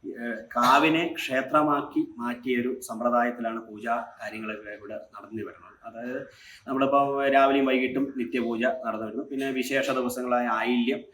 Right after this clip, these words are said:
ആ, അതുപോലെ തന്നെ രണ്ടാം ശനിയാഴ്ച ശനീശ്വര ഹോമം, പിന്നെ വിശേഷ ദിവസങ്ങളിൽ പ്രാധാന്യം കൽപ്പിച്ചുകൊണ്ടുള്ള പൂജാ ആദി കാര്യങ്ങൾ നടന്നു വരുന്നു. ആ, അതുപോലെ തന്നെ രാവിലെ ഇവിടെ നിത്യ, ആ, പൂജ ഇവിടെ സമയം എന്ന് പറയുന്നത്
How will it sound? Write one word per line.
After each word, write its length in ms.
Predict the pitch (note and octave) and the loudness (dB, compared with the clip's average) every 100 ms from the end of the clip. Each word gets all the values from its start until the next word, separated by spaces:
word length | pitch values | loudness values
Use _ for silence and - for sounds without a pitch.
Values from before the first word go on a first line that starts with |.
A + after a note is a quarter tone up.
| - - A#2 | -20 -8 -2
ആ, 260 | A2+ A2+ | 2 4
അതുപോലെ 360 | A2+ A#2 A#2+ A#2 | 2 2 2 4
തന്നെ 140 | A#2+ | 4
രണ്ടാം 360 | A2+ A2+ B2 B2 | 2 4 2 2
ശനിയാഴ്ച 360 | B2 A#2 A2+ A2+ | -2 -6 -6 -8
ശനീശ്വര 540 | A2 A2 A2+ A#2 A#2 | -8 -4 -4 -2 0
ഹോമം, 420 | A2 A#2 A2+ C#3 - - - - - _ | 0 0 -2 -2 -4 -10 -18 -20 -20 _
പിന്നെ 280 | A#2 A#2+ A#2+ | -2 2 2
വിശേഷ 760 | A2+ A2+ B2 A#2+ A#2+ A#2+ A#2+ B2 | 2 0 0 2 2 0 -2 -4
ദിവസങ്ങളിൽ 580 | A#2 A2+ A2+ A2 A2 | -4 -4 -4 -4 -4
പ്രാധാന്യം 580 | A2 G#2 G#2+ A2+ A2+ A#2 | -4 -6 -4 -4 -2 -4
കൽപ്പിച്ചുകൊണ്ടുള്ള 720 | A2 A2+ A2 A2 G#2 G#2+ A#2 - - | -6 -8 -8 -8 -8 -8 -8 -10 -12
പൂജാ 260 | A2 A2 | -8 -2
ആദി 480 | A2 G#2 G#2+ A2 G#2+ | -2 -2 -8 -12 -10
കാര്യങ്ങൾ 400 | G2 G2+ G2+ A2+ - _ - | -8 -8 -10 -14 -16 _ -14
നടന്നു 200 | F#2 F#2 | -12 -12
വരുന്നു. 240 | F2 E2+ - _ _ _ _ _ _ - | -14 -18 -20 _ _ _ _ _ _ -4
ആ, 320 | A#2 A#2 A#2+ | -2 0 -2
അതുപോലെ 380 | C#3+ D#3+ E3 E3 | -2 0 4 4
തന്നെ 360 | D#3+ D#3+ D#3+ B2+ | 4 2 0 0
രാവിലെ 500 | C3 C#3+ D3+ D#3 D#3 | 6 6 8 6 4
ഇവിടെ 300 | C#3+ C#3 C#3+ | 2 4 6
നിത്യ, 360 | C3+ B2 E3+ E3+ | 4 2 6 8
ആ, 360 | D#3+ D3 C#3 | 8 6 6
പൂജ 340 | C3+ C3+ C3+ C#3 | 4 2 4 6
ഇവിടെ 460 | C3+ - C3 B2+ | 6 6 0 0
സമയം 400 | B2 A2+ B2 C#3+ | 0 0 0 2
എന്ന് 160 | C3 B2 | 2 2
പറയുന്നത് 440 | A2 A2 G#2 A#2+ | 0 0 -4 -8